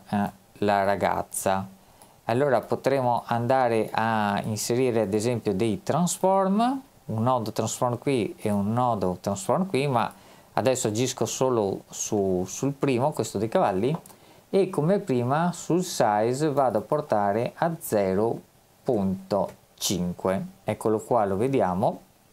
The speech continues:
Lo vado anche già a posizionare. Qui sì, potrei utilizzare questa griglia della trasparenza per averla come riferimento e adesso vado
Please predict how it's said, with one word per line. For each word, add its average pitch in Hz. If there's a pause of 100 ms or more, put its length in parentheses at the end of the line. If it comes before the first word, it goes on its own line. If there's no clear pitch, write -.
(600)
Lo 123
vado 101 (600)
anche 110
già 113
a 107 (160)
posizionare. 123
Qui 143
sì, 156
potrei 117
utilizzare 107
questa 110
griglia 107
della 101
trasparenza 110 (580)
per 107
averla 113
come 98
riferimento 107 (420)
e 165
adesso 139
vado 107